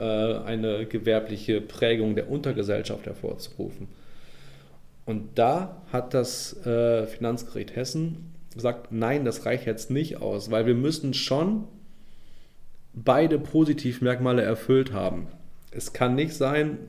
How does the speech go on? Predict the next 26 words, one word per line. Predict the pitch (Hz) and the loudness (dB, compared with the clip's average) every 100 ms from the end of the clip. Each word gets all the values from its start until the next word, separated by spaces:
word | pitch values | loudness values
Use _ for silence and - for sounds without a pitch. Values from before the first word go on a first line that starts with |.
| - | -6
dass, | 131 127 120 - - | 4 4 4 -4 0
äh, | 123 123 123 - | 4 4 4 0
eins | 123 135 | -2 -2
davon | 139 120 120 113 | 0 0 0 -2
fehlt | - 135 143 147 - - - - - - | 4 6 6 2 -8 -12 -12 -12 -12 -10
und | - 117 117 110 | -2 0 0 0
dass | 117 104 | 0 2
jetzt | 127 127 | 2 2
dieses | 127 110 107 | -2 -2 2
Negativmerkmal, | 135 170 147 127 - 117 120 113 107 | 2 4 2 0 2 2 2 2 2
das | 104 - - | 0 -4 0
war | 110 | 2
jetzt | 107 - | 2 0
hier | 110 | -2
auch | 117 131 | -2 0
wiederum | 135 117 113 | 2 2 2
erfüllt, | 104 - 127 160 - 110 | 0 6 8 8 2 -6
ja, | 110 | -4
dass | 110 - | -4 -4
die, | 113 110 107 | -4 -2 -2
äh, | 104 | -4
obere | - 123 123 | -2 -2 -2
Gesellschaft | 113 110 113 113 113 - | -2 0 0 0 -4 -6
gewerblich | 104 107 107 - | 0 0 0 -4
tätig | - 120 127 - | 0 0 0 -2
war. | 123 123 | 0 0